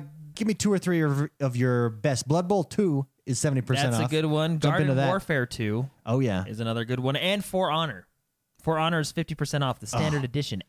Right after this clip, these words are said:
Speaker 1: that's one
Speaker 2: Ouch.
Speaker 1: that, that's one that I'd like to get
Speaker 2: That
Speaker 1: back
Speaker 2: one
Speaker 1: into.
Speaker 2: is good. Yeah,
Speaker 1: That's one that I'd
Speaker 2: very
Speaker 1: like to get
Speaker 2: good.
Speaker 1: back into. Remember when I beat you a couple times, Jordan?
Speaker 2: Uh-huh.
Speaker 1: One on one.
Speaker 2: Yeah.
Speaker 1: You just couldn't handle me.
Speaker 2: <laughs> Yeah.
Speaker 1: You talked
Speaker 2: Yeah.
Speaker 1: trash, and then I destroyed
Speaker 2: I
Speaker 1: you.
Speaker 2: think I won most of the
Speaker 1: Yeah.
Speaker 2: time. <laughs>
Speaker 1: Yeah.
Speaker 2: No.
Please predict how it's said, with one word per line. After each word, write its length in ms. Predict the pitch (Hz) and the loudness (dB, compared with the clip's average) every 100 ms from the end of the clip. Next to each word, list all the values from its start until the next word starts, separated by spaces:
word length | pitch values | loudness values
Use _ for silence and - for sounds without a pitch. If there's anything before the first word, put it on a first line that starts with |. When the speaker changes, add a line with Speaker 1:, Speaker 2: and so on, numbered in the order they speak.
| 139 | 0
Speaker 1:
that's 180 | 226 | 2
one 120 | 285 262 | 2 2
Speaker 2:
Ouch. 60 | |
Speaker 1:
that, 160 | 185 147 | 2 0
that's 160 | 180 208 | -2 0
one 140 | 196 | 0
that 140 | 156 | 2
I'd 60 | 143 | 2
like 180 | 131 127 | 2 0
to 60 | |
get 100 | 113 | 0
Speaker 2:
That 100 | 139 | 0
Speaker 1:
back 100 | 160 | 2
Speaker 2:
one 160 | 175 170 | 2 0
Speaker 1:
into. 100 | 147 | 0
Speaker 2:
is 60 | - | 0
good. 360 | 139 175 123 | 0 0 -2
Yeah, 160 | 101 127 | -2 0
Speaker 1:
That's 100 | 117 | 2
one 100 | 165 | 2
that 120 | 143 | 2
I'd 40 | 123 | 2
Speaker 2:
very 120 | 110 | 2
Speaker 1:
like 60 | - | 0
to 60 | 110 | 0
get 60 | |
Speaker 2:
good. 40 | 101 | 0
Speaker 1:
back 200 | 98 95 | -2 -4
into. 320 | 87 101 101 | -6 -2 -2
Remember 200 | 113 147 | 0 2
when 100 | 156 | 2
I 60 | 131 | 2
beat 240 | 120 120 | 2 0
you 80 | 139 | 0
a 60 | 135 | 0
couple 180 | 131 123 | 0 -2
times, 260 | 131 127 | 0 -2
Jordan? 320 | - 131 143 135 | -2 -2 -2 -4
Speaker 2:
Uh-huh. 200 | 110 139 | -4 0
Speaker 1:
One 120 | 131 | 2
on 160 | 135 127 | 2 2
one. 220 | 120 135 | 2 0
Speaker 2:
Yeah. 120 | 131 | -2
Speaker 1:
You 40 | 139 | -2
just 140 | 151 | -2
couldn't 160 | 131 110 | 0 -2
handle 180 | 110 117 | -2 -2
me. 160 | 139 - | -4 -6
Speaker 2:
<laughs> 40 | - - - | -16 -20 -16
Yeah. 120 | 110 - 98 | -16 -16 -6
Speaker 1:
You 120 | 110 | -2
talked 240 | 117 131 127 | 0 0 0
Speaker 2:
Yeah. 20 | |
Speaker 1:
trash, 240 | 127 123 120 | 0 0 -2
and 80 | |
then 80 | 113 | 0
I 140 | 110 104 | 0 0
destroyed 380 | 98 - 120 | -2 -4 -2
Speaker 2:
I 40 | 107 | 0
Speaker 1:
you. 20 | 123 | 0
Speaker 2:
think 60 | 143 | 0
I 60 | |
won 220 | 139 135 | 0 -2
most 300 | 120 120 135 | -2 -4 -4
of 100 | 117 | -8
the 80 | - | -4
Speaker 1:
Yeah. 160 | 110 101 | -2 -2
Speaker 2:
time. 140 | 90 87 117 - | -4 -10 -12 -18
<laughs> 220 | - - | -18 -4
Speaker 1:
Yeah. 540 | 117 104 226 240 233 196 | -2 0 -2 -6 -10 -10
Speaker 2:
No. 300 | - 113 117 | -6 -4 -4